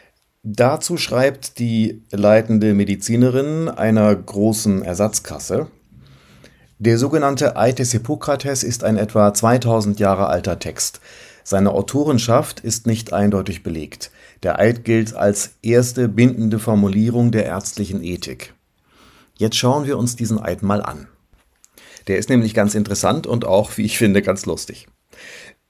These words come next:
„Ich schwöre bei Apollon, Asklepios und Hygieia und Panakeia und allen Göttern und Göttinnen,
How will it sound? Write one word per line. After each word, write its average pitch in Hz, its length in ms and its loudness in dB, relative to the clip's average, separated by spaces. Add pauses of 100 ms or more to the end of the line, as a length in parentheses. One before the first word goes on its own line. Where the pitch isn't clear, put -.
(120)
„Ich 113 240 0
schwöre 151 640 0
bei 110 520 0
Apollon, 135 680 -4
Asklepios 117 920 -2 (440)
und 110 320 2
Hygieia 127 640 4
und 127 360 0
Panakeia 117 720 0
und 107 340 0
allen 123 640 2
Göttern 123 400 2
und 110 240 -2
Göttinnen, 110 680 0